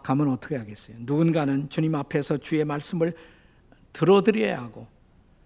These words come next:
"나는 그분의 말씀을 듣고 싶다." 이 길을 선택한 것입니다. 그리고 그것은 주님을 더욱 기쁘시게 하는 일이었습니다. 자, 마르다도 마침내 봉사 이상으로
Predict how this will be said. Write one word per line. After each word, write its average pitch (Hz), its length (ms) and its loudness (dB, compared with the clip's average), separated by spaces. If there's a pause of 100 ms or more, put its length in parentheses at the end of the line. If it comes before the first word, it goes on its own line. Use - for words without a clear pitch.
(180)
"나는 120 340 -2
그분의 165 360 2
말씀을 143 420 -2
듣고 - 300 -10
싶다." - 580 -14
이 143 180 -4
길을 123 280 -6
선택한 156 560 -6
것입니다. - 340 -16 (960)
그리고 123 300 0
그것은 143 480 0
주님을 160 420 2 (240)
더욱 208 680 4
기쁘시게 220 540 -2
하는 185 260 0
일이었습니다. 123 640 -6 (960)
자, 147 180 6
마르다도 175 920 2 (460)
마침내 180 600 2
봉사 220 480 2
이상으로 185 960 0